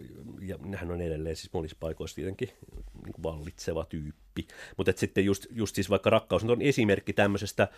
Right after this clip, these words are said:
ö, niinku sisäisiä ristiriitoja sisältävästä, aika omituisesta käsitteestä, joka, joka niinku tavallaan kielen kautta omaksutaan ja joka niinku, jonka tavallaan kieli sillä lailla niinku ikään kuin luo tai antaa meille.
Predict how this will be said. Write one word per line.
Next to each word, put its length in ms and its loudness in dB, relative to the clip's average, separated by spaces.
ö, 180 6
niinku 400 0
sisäisiä 580 4
ristiriitoja 800 0
sisältävästä, 800 -2
aika 300 0
omituisesta 760 -2
käsitteestä, 760 -4
joka, 420 0
joka 260 -2
niinku 200 -4
tavallaan 560 0
kielen 460 6
kautta 380 0
omaksutaan 1000 0
ja 140 -2
joka 260 -4
niinku, 220 -4
jonka 200 -4
tavallaan 320 0
kieli 300 0
sillä 280 -2
lailla 180 0
niinku 200 -4
ikään 280 -2
kuin 320 -2
luo 260 4
tai 320 -4
antaa 580 0
meille. 600 -2